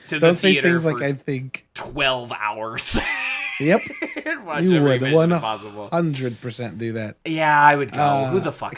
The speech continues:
Speaker 1: am
Speaker 2: Kev,
Speaker 1: I
Speaker 2: I would
Speaker 1: kidding?
Speaker 2: do that. If I had a place to find all the Mission Impossibles,
Speaker 1: Right?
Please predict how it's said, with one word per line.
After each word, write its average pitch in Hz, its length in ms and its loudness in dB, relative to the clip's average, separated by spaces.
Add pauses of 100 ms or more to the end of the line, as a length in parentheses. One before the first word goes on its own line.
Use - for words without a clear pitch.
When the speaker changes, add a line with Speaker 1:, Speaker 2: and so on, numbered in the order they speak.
Speaker 1:
am 240 120 6
Speaker 2:
Kev, - 40 4
Speaker 1:
I 254 60 4
Speaker 2:
I 254 40 4
would 190 120 2
Speaker 1:
kidding? 131 160 -2
Speaker 2:
do 131 80 -2
that. 117 240 -6
If 165 160 -2
I 262 100 4
had 294 140 4
a 208 60 -2
place 180 320 0
to 156 80 -4
find 143 280 -2
all 139 100 2
the 131 80 -2
Mission 127 280 -6
Impossibles, 117 840 -6
Speaker 1:
Right? 240 480 2